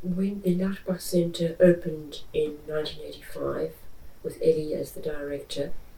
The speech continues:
did you interact with this, and d-, did it affect, do you feel that it affected the study of international law?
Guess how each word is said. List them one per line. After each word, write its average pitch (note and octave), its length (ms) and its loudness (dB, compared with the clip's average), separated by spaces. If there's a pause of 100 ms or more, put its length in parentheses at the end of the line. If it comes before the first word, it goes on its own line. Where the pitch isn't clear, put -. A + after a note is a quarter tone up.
(140)
did F3+ 180 0
you G3 180 6
interact - 640 0
with F#3+ 180 -6
this, F3 320 -2
and - 200 -4
d-, - 120 -10
did E3 200 0
it - 120 -12
affect, - 460 2 (100)
do E3+ 80 -2
you E3 180 -2 (200)
feel F3 200 6
that D#3 100 2
it - 100 -2
affected - 480 0
the - 80 -8
study D#3 380 -2
of D#3 80 -6
international C#3+ 720 -8
law? - 200 -6